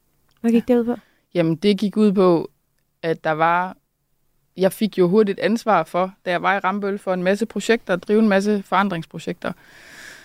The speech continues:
Speaker 2: Og en af de projekter, som jeg synes var rigtig spændende,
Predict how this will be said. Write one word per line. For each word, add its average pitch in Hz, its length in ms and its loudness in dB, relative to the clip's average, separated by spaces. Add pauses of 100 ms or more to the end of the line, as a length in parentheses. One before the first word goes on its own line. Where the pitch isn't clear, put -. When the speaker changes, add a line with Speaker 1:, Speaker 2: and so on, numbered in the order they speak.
(400)
Speaker 2:
Og 196 160 4
en 247 100 4
af 196 100 0
de 208 80 -2
projekter, 208 460 -2
som 175 240 -2
jeg 160 220 0 (120)
synes 202 220 -2
var 185 80 2
rigtig 190 240 -4
spændende, 208 440 2